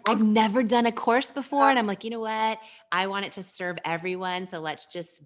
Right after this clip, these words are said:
Speaker 1: give it <laughs> away. Let's just give it away," because for me, it's about impact. You know what I mean? It's, it's about, it's about that it's of service to, to everyone else on their own journey too. So
Speaker 2: Yeah.
Speaker 1: thank you.
Speaker 2: And where can our listeners find you? Your Instagram?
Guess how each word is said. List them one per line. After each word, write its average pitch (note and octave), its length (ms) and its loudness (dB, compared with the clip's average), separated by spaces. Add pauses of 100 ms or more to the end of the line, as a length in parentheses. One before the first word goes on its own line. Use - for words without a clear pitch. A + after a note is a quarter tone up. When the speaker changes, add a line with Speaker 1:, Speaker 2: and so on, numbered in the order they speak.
(160)
Speaker 1:
give F3 220 -2
it E3+ 220 -2
<laughs> - 40 -10
away. A#3 600 -4 (280)
Let's D4 140 4
just E4 160 2
give E4+ 120 4
it E4 100 0
away," D4+ 260 6
because B3+ 460 2 (560)
for A#3+ 180 4
me, A3+ 280 6
it's A3 180 2
about G3 320 6
impact. E3+ 680 0
You F#3 100 0
know G3 80 4
what G3 100 6
I F#3+ 80 6
mean? F3+ 280 2
It's, - 180 -8 (120)
it's E3+ 180 -4
about, D#3+ 540 2
it's D#3+ 180 -10
about D#3+ 320 2 (280)
that F#3+ 80 -16
it's F#3+ 160 -20
of F#3+ 80 -20
service G3 600 -14
to, D#3 300 -12 (520)
to F3+ 100 -10
everyone F3 400 -10
else F3 220 -12
on E3 120 -6
their D#3+ 140 -8
own E3 180 -8
journey D#3+ 340 -8
too. D3 320 -12 (100)
So - 200 -18
Speaker 2:
Yeah. C#3 240 -14
Speaker 1:
thank C#4+ 340 -10
you. B2+ 120 -18 (100)
Speaker 2:
And A#3 220 -4 (140)
where A#3 260 2
can D#4 120 -4
our C#4 140 2
listeners A#3+ 400 0
find A#3 320 0
you? G#3 140 -4
Your G3+ 260 -4
Instagram? C4 600 0